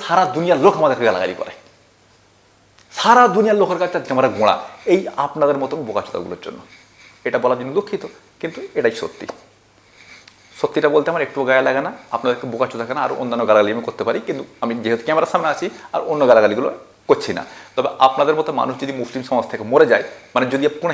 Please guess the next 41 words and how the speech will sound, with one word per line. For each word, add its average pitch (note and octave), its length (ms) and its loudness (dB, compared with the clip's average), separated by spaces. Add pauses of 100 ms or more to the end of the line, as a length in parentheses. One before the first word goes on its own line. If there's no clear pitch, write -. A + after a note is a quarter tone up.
হিন্দু C#3+ 240 2
আপনাকে - 220 -4
পিটিয়ে C#3+ 340 -4
মেরে D#3+ 160 2
ফেলে, C#3+ 180 -4 (260)
আমার E3 240 -2
একটু - 240 -2
দুঃখ F#2 220 -4
হবে - 200 -4
না, - 80 -8 (420)
আপনাকে A#2+ 300 -2
পিটিয়ে B2 260 -2
মেরে G#2 180 0
ফেলাই E2+ 160 -2
উচিত। - 240 -12 (1300)
যাই C3+ 140 8
হোক, - 260 -6 (1120)
আমি C3 160 4
আর C#3 60 8
যদি C#3 280 -6
কিছু D3 220 -6 (580)
বলতে A#2 280 4
চাইছিলাম, C#3 540 4 (100)
কিন্তু A2+ 180 2
আমার A2+ 180 6
আর A#2 40 2
কিছু B2 220 -8
বলার G#2+ 240 8
বাকি A2 240 4
আছে G#2+ 120 0
কি, A#2+ 60 0
আমি A#2 180 -2
দেখে G2+ 180 -2
নিচ্ছি F#2 220 -4
একবার। - 200 -2 (2500)
আহ, C2 480 -10
সবই - 200 -2
তো G2+ 100 -2
বলে E2 100 0
ফেলেছি। - 320 -10
হ্যাঁ, F2 240 -6